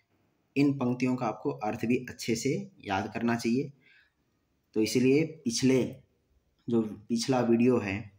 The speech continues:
उसमें मैंने श्लोकों का अर्थ बताया है उसमें, तो उसको जरूर देखें आप। तो देखिए, "उदारचरितानां तु वसुधैव कुटुम्बकं,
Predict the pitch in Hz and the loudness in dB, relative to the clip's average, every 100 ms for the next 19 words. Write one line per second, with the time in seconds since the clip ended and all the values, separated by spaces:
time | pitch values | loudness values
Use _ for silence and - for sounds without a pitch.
0 | _ _ 101 117 113 113 123 135 107 123 | _ _ -10 -4 -2 0 -2 -2 -4 -2
1 | 117 - 107 110 - _ - 101 98 101 | -4 -4 -6 -8 -16 _ -12 -8 -6 -2
2 | 101 117 110 107 - 113 143 _ - 107 | -2 0 -2 -4 -6 -10 -10 _ -8 -6
3 | - - 107 107 113 139 92 - 76 60 | -8 -8 -6 0 2 2 2 -4 -10 -14
4 | 52 _ _ _ _ _ _ _ _ _ | -18 _ _ _ _ _ _ _ _ _
5 | _ _ _ _ _ _ _ 127 127 131 | _ _ _ _ _ _ _ 2 4 6
6 | 139 135 135 151 147 139 139 139 139 131 | 6 6 8 6 4 4 4 6 6 6
7 | 131 160 202 269 - - _ _ - 113 | 6 6 8 6 0 -14 _ _ -10 -4
8 | 120 160 131 107 113 156 139 - 107 104 | 0 0 0 0 0 -2 -4 -8 -6 -2
9 | 98 101 120 127 98 | -2 0 2 2 0